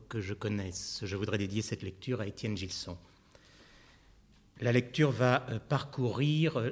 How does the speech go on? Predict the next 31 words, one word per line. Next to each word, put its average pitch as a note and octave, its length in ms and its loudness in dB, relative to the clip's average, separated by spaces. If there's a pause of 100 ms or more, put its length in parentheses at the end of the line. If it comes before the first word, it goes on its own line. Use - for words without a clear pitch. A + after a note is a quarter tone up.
l'ensemble, B2+ 1080 2 (280)
pratiquement B2+ 460 2
l'ensemble B2 640 4
des A2+ 160 6
livres A2+ 400 2
que - 240 0
j'ai A2 180 2
publiés, A#2 800 0 (420)
en G#2 120 -4
prélevant A2+ 720 0
des G#2+ 180 -2
textes - 560 -2
à - 100 -8
travers A2 340 0
chacun, C#3 600 4 (880)
et, A#2+ 440 6
euh, A2 280 4
je G2 140 2
daterai A2+ 800 0
chacun - 580 0
de G#2+ 80 0
ces G#2 160 -2
textes. C#3 420 0
Il F#2+ 80 -4
y G#2 60 0
aura G2+ 160 2
également G2+ 400 0
un A#2 60 0
certain A#2 280 -2
nombre A2 300 4
d'inédits. G2+ 640 0